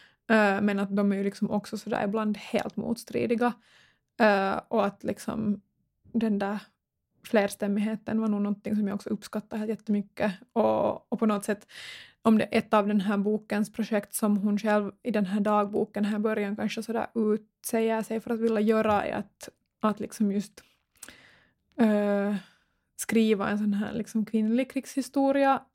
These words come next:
ö, som ett, ett svar på något sätt mot att allt som tidigare har skrivits som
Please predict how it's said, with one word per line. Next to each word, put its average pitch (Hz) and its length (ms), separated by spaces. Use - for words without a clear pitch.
ö, 202 280
som 202 300
ett, - 260
ett 208 160
svar 208 340
på - 120
något - 260
sätt - 160
mot 220 260
att - 140
allt - 200
som 208 160
tidigare 214 360
har 208 120
skrivits - 480
som 214 320